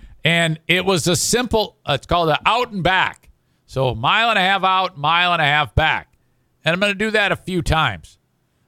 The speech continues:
And I do this for the reason, because of this. I know that sometimes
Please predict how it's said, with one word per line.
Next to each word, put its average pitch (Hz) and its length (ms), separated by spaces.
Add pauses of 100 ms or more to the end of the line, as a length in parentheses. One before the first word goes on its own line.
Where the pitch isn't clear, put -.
(100)
And 196 140
I 233 120
do 269 340
this 156 440 (520)
for 220 200
the 202 120
reason, 208 640 (240)
because 202 480
of 170 120
this. 269 560
I 175 140
know 220 220
that 196 200
sometimes 190 760